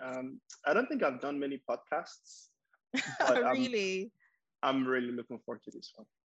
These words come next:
Speaker 2: That's nice. Thank you so much for coming on. So, um, I guess we'll start by you telling us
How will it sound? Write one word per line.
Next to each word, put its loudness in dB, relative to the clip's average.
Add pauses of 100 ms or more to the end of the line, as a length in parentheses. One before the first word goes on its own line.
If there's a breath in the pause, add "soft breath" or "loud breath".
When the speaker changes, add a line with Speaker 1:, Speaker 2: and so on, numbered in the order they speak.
(380)
Speaker 2:
That's -2
nice. -4
Thank 0
you -2
so -2
much -2
for -12
coming -4
on. -6 (420 soft breath)
So, 4 (120)
um, 2 (440)
I 4 (160)
guess 0
we'll -4
start 0 (140)
by 2
you -6 (120)
telling 2
us 0